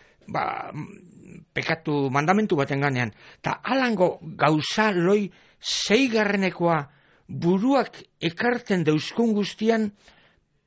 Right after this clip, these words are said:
pekatu egiten alda. Hau gaurko gaztentzako ez da ulertzeko, baina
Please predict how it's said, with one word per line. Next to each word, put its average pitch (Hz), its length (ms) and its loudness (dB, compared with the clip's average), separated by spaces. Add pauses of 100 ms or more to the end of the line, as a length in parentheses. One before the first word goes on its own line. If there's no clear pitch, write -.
(160)
pekatu - 800 -2
egiten 170 480 -2
alda. 131 380 -2
Hau 147 200 -2
gaurko 156 480 -2
gaztentzako 135 560 -6
ez 120 120 -10
da 127 260 -6
ulertzeko, 143 520 -6
baina 113 280 -6